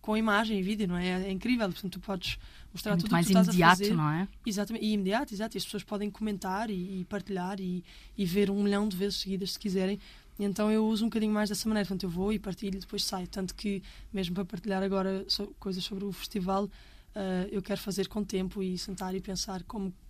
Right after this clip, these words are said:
Speaker 1: como é
Speaker 2: Como
Speaker 1: que
Speaker 2: é
Speaker 1: eu
Speaker 2: que
Speaker 1: vou
Speaker 2: eu quero?
Speaker 1: conseguir agradecer ao
Speaker 2: Portanto, tu perdes algum tempo em cada uma das tuas partilhas e a pensar naquilo que vais partilhar, não?
Speaker 1: Ah, sim, não, não tanto que eu, que eu super planeio, mas também não quero só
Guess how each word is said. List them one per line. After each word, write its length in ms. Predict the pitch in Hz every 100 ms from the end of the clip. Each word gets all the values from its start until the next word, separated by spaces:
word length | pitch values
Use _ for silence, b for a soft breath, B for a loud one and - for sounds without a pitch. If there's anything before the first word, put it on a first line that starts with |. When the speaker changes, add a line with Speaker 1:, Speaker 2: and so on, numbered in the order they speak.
| -
Speaker 1:
como 380 | - 220 226 240
é 80 | 214
Speaker 2:
Como 120 | 185
Speaker 1:
que 40 |
Speaker 2:
é 40 | -
Speaker 1:
eu 40 |
Speaker 2:
que 60 | 196
Speaker 1:
vou 80 | 214
Speaker 2:
eu 40 |
quero? 160 | - 165
Speaker 1:
conseguir 160 | 165 202
agradecer 560 | 196 202 - 196 190
ao 60 | 196
Speaker 2:
Portanto, 240 | 196 165
tu 80 | 180
perdes 280 | - 180 180
algum 280 | 185 196 202
tempo 280 | 190 180 175
em 60 |
cada 200 | 175 170
uma 140 | 170 165
das 160 | 170 -
tuas 220 | 180 -
partilhas 520 | 185 156 180 165 170
e 40 | 175
a 40 |
pensar 240 | 175 170 170
naquilo 240 | 170 175
que 80 | 170
vais 180 | 170 165
partilhar, 420 | 180 170 - 143
não? 160 | 139 139
Speaker 1:
Ah, 440 | 196 190 190 185 185 -
sim, 400 | - - 269 233
não, 180 | 233 294 254
não 180 | 294
tanto 260 | 294 285 285
que 100 | -
eu, 80 | 240
que 180 | - 240
eu 60 |
super 320 | - 247 240 220
planeio, 520 | 226 214 208 226 269
mas 220 | 233 214
também 260 | - 208 208
não 260 | 208 202 196
quero 200 | - 196
só 340 | 170 196 190